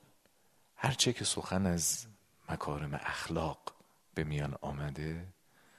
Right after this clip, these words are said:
چه در جملات قبل به مناسبت، چه در جملات بعد خواهیم داشت و چه خارج از،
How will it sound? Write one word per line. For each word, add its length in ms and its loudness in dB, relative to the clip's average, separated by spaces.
چه 140 6
در 280 2
جملات 600 0
قبل 560 2
به 80 4
مناسبت، 840 4
چه 140 2
در 140 2
جملات 560 0
بعد 580 -2
خواهیم 460 0
داشت 540 -6
و 40 0
چه 160 2
خارج 400 -2
از، 400 2